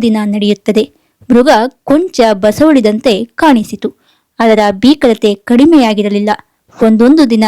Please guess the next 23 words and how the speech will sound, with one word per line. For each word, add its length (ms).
ಸುಂದರಿಗೆ 680
ತನ್ನ 380
ಮಾತಿನಿಂದ 600
ಬೇಸರವಾಯಿತೆಂದು 1120
ಅವಳು 300
ಊಟ 280
ಮಾಡುವ 360
ಜಾಗಕ್ಕೂ 580
ಬರುತ್ತಿರಲಿಲ್ಲ. 640
ಇದ್ದಕ್ಕಿದ್ದಂತೆ 920
ಬಂದು 360
ಅವಳ 220
ದಿನಚರಿ 360
ಬಗ್ಗೆ 340
ಮತ್ತು 580
ಅವಳ 200
ಇಷ್ಟದ 440
ಬಗ್ಗೆ 440
ವಿಚಾರಿಸುತ್ತಿತ್ತು. 720
ಹೋಗುವಾಗ 600
ಮರೆಯದೆ 680
"ನನ್ನನ್ನ 400
ಮದುವೆಯಾಗು" 840